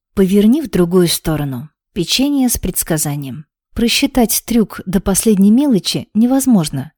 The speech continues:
и никто лучше каскадёров не знает об этом. Уж они-то пытаются, как никто другой, предусмотреть все возможные последствия развития событий.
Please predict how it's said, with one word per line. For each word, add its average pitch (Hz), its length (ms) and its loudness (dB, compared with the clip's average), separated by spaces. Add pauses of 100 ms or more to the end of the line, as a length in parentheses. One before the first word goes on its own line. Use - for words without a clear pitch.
и 196 80 2
никто 208 380 0
лучше 196 340 -2
каскадёров 185 800 -2
не 180 140 2
знает 165 400 -2
об 120 120 -12
этом. - 300 -14 (180)
Уж - 220 -8
они-то 160 560 -4
пытаются, 151 560 -4
как - 260 -8
никто 165 300 -4
другой, 160 480 -6
предусмотреть 185 720 -2
все - 260 -2
возможные 190 560 0
последствия 165 720 -4
развития 147 540 -6
событий. - 640 -10